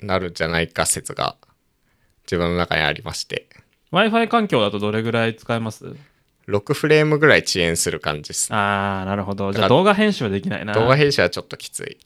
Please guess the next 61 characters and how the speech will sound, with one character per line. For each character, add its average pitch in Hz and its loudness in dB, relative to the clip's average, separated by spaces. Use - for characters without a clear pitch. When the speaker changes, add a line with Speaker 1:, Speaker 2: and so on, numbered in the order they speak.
Speaker 1:
け 107 -8
ど、 104 -4
Speaker 2:
な - -
る 135 4
ほ 131 2
ど。 - -16
Speaker 1:
ま 95 -2
あ、 - -20
意 90 -14
外 87 -8
と。 87 -8
Speaker 2:
で 202 -2
も、 160 4
Speaker 1:
意 - 4
外、 170 6
Speaker 2:
六 262 6
フ 269 4
レ 269 8
ー 240 4
ム 202 2
遅 - 0
延 165 4
す 170 -2
る 160 2
だ 160 2
け 160 -2
で、 127 2
Speaker 1:
う 104 -2
ん。 95 -2
Speaker 2:
別 170 -2
に 190 2
画 170 4
面 214 2
は 214 2
も 208 2
う - 2
普 147 -4
通 160 -2
の、 147 0
な 143 0
ん 123 -4
か、 107 -2
デ 120 0
ス - -12
ク 139 -4
ト 135 0
ッ - -2
プ - -20
と 104 -2
同 123 2
様 117 0
に 120 -2
つ - -4
い 117 -2
て 104 -4
く - -6
る 101 -6
と 104 -10
い 98 -8
う 101 -10
か、 101 -12